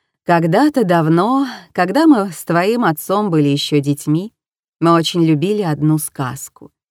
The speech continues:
Арунас наверняка рассказывал её тебе. О благородном олене и хитром змее. «Кажется, я помню»,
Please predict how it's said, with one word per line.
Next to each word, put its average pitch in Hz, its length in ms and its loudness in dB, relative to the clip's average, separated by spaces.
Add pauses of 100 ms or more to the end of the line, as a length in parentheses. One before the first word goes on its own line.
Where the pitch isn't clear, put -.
(460)
Арунас 180 520 0
наверняка 180 600 0
рассказывал 143 640 -2
её 143 220 0
тебе. 139 360 -8 (640)
О 160 140 2
благородном 175 680 0
олене 214 560 0
и 175 200 -6
хитром 151 580 0
змее. 135 580 -2 (760)
«Кажется, 220 520 -4
я 220 200 0
помню», 165 640 0